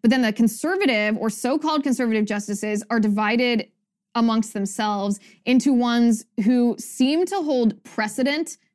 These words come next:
as higher than the Constitution, and then ones who hold the Constitution as higher than precedent. Now, it's pretty obvious who I think are the ones who are right here. We have, um, the Constitution is the supreme law of the land precedent.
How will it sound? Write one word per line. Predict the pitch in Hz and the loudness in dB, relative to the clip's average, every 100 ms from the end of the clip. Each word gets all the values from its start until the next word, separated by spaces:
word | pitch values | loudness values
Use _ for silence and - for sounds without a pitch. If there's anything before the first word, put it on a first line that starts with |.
| _ _ - | _ _ -2
as | 226 | -2
higher | 220 - 226 226 254 | -2 -2 0 2 0
than | 247 | -2
the | 220 | -4
Constitution, | 214 202 202 220 214 277 285 285 _ - | -4 -4 -4 -2 -2 -4 -6 -8 _ 0
and | 247 | 2
then | 262 | 2
ones | 262 247 | 2 2
who | 226 | 2
hold | 240 | 2
the | 220 | 0
Constitution | 240 220 214 220 214 208 | 0 -2 -2 -2 0 -2
as | |
higher | 208 202 202 202 202 _ - | -2 -4 -2 -4 -6 _ -6
than | 208 | -4
precedent. | 196 208 - 180 - - - _ _ _ _ _ _ _ | -4 -6 -6 -12 -14 -20 -20 _ _ _ _ _ _ _
Now, | 196 | -10
it's | 208 | -4
pretty | 269 254 | -2 0
obvious | 214 220 220 - 214 | 0 -2 -4 -4 0
who | 233 | 0
I | 214 | 0
think | 220 214 | 0 -2
are | 214 | 0
the | 214 | -2
ones | 202 208 233 | -2 -2 0
who | 254 | 0
are | 208 190 | 0 -2
right | 196 196 | -4 -2
here. | 208 190 | -4 -2
We | 202 214 | -2 -2
have, | 208 208 208 - - _ _ | -2 -2 -4 -6 -18 _ _
um, | 220 208 202 | -2 2 0
the | 208 | 0
Constitution | 277 277 - 277 269 | -2 -2 0 0 0
is | 240 | -2
the | 233 | -2
supreme | 214 233 226 | -2 -2 0
law | 214 | 0
of | 202 | -2
the | 202 | -2
land | 208 208 | -2 -2
precedent. | - 262 311 330 370 | -2 -4 -2 -2 -4